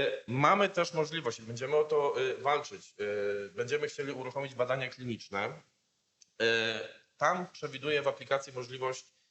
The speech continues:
e, kontroli stanu pacjenta w czasie, czyli jak pacjent jest badany klinicznie, to wchodzi, e, wchodzi w grę, e, jakaś farmakologia, będziemy mogli pacjenta i metodą kliniczną w postaci ankiety,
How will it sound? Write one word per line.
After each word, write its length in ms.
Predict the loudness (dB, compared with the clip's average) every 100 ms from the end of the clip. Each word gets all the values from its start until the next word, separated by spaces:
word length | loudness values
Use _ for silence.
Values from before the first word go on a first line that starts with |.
| _ -2
e, 240 | 0 0
kontroli 1000 | -4 -10 -8 -8 -4 0 2 0 -4 -10
stanu 400 | -20 -2 2 2
pacjenta 440 | 2 0 -2 -2 -2
w 60 |
czasie, 340 | 2 2 2 -4
czyli 360 | -6 -4 -4 -8 -20 _ 2
jak 240 | 2 4
pacjent 380 | 2 2 -2 -6
jest 340 | -6 -8 _ -2
badany 480 | 4 6 6 2
klinicznie, 520 | -2 -6 -6 -6 -6 -4
to 260 | -2 -2
wchodzi, 500 | -2 -4 -2 -6 -4 0 0
e, 40 |
wchodzi 280 | 2 -2 -2
w 80 | -6
grę, 280 | -2 -2 0
e, 200 | -2 -2
jakaś 260 | -4 -4
farmakologia, 640 | -2 -4 0 2 2 2 0
będziemy 340 | -2 -4 -4
mogli 240 | -4 -4 -4
pacjenta 640 | -6 -4 -6 2 2 0 -10 _ _ 4
i 100 | 6
metodą 440 | 6 4 4 2
kliniczną 460 | 2 0 0 -2 -8
w 60 |
postaci 380 | -6 -2 -2 -2
ankiety, 600 | -6 -2 -4 -2 -4 -4